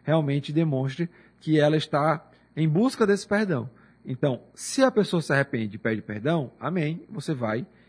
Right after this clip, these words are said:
e perdoa. Entretanto, se a pessoa não mostra nenhum arrependimento, é muito, digamos assim, não é bíblico, pelo menos nós não vemos a Bíblia tratando dessa forma,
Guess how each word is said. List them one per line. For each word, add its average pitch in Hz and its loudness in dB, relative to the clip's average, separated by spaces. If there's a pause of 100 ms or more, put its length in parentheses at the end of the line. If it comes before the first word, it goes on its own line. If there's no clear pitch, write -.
(160)
e 135 -4 (160)
perdoa. 160 -2 (400)
Entretanto, 214 2
se - -2
a 240 2
pessoa 202 0
não 202 4
mostra 208 6
nenhum 190 4
arrependimento, 156 2 (520)
é 143 4
muito, 196 2 (1700)
digamos 135 -2
assim, 139 -6 (720)
não 196 0
é 185 4
bíblico, 139 0
pelo 135 -2
menos 147 -2
nós 139 -2
não 160 0
vemos 143 -4
a 120 -6
Bíblia 139 0
tratando 123 -6
dessa 110 -8
forma, 160 2